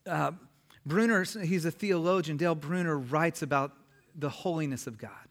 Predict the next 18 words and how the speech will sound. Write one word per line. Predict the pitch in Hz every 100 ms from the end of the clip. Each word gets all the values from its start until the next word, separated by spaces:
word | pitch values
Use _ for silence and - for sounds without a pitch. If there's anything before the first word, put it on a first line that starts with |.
| _ _
Listen | 185 170 202
to | 143
this. | 113 104 - - - -
The | 135
holiness | - - 226 254 233 -
of | 170
God | 143 147 147
is | 156 139 160 _ - - -
at | 165
war. | 175 143 170 190 123 107 107 _ _ _
The | 165
holiness | 151 - 196 240 240 214 -
of | 143
God | 131 123 127 -
is | 135
at | 156 143
war | 151 170 208 139 131
with | 139 -